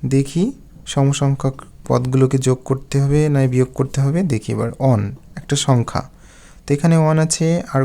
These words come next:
কোনো সংখ্যা আছে কিনা দেখি। হ্যাঁ, এখানে আছে, হ্যাঁ, এখানেও আছে। তো এই, এই ওয়ান, এই ওয়ান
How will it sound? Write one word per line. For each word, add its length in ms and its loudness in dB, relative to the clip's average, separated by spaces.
কোনো 200 2
সংখ্যা 280 2
আছে 160 -6
কিনা 240 2
দেখি। 280 -2
হ্যাঁ, 200 0
এখানে 180 -2
আছে, 180 -2
হ্যাঁ, 180 0
এখানেও 320 4
আছে। 180 -4
তো 120 -6
এই, 40 2
এই 80 2
ওয়ান, 200 6
এই 160 2
ওয়ান 180 6